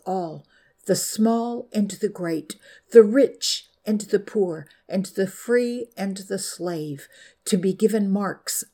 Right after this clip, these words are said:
on their right hands or on their foreheads, and that no one would be able to buy or to sell unless he has that mark, which is the name of the beast or the number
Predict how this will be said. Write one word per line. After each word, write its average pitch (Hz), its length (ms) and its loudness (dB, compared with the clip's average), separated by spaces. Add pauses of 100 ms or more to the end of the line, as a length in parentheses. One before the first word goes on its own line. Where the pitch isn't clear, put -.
on 185 160 -2
their 175 160 0
right 202 320 -2
hands 208 500 -4 (160)
or - 260 -2
on 196 140 -2
their 196 160 -4
foreheads, 160 720 -2 (640)
and 190 160 2
that 196 220 0
no 226 220 6
one 156 260 2
would 156 180 -4
be 196 200 2
able 196 260 2
to - 160 -4
buy 214 540 -4
or 190 100 -4
to 208 180 -4
sell 160 520 -4 (260)
unless 196 520 -2
he 214 180 -6
has 165 380 -6
that 156 300 -10
mark, 156 380 -10 (300)
which 190 200 0
is 170 200 -4
the 180 80 0
name 202 320 2
of 214 140 -4
the 208 100 -2
beast 175 500 -4 (300)
or - 100 -2
the 180 140 4
number 185 520 2